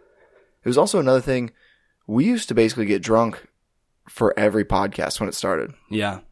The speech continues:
Speaker 1: Like, we would drink, we would sit downstairs and have a few beers and, like, a cocktail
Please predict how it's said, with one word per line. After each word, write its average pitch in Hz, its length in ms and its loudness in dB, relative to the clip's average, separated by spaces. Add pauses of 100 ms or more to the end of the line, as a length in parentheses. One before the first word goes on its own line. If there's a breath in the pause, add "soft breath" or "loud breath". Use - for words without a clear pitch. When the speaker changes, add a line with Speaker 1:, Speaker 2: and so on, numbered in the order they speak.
(440)
Speaker 1:
Like, 107 140 0
we 123 120 2
would 131 220 0
drink, 110 580 -2 (180)
we 120 120 0
would 123 160 0
sit 123 160 -2
downstairs 110 480 2
and 98 120 -6
have 101 220 -2
a 98 80 -6
few 107 240 -2
beers 107 440 0
and, 101 80 -6
like, 98 120 -6
a 98 60 -10
cocktail 101 640 -4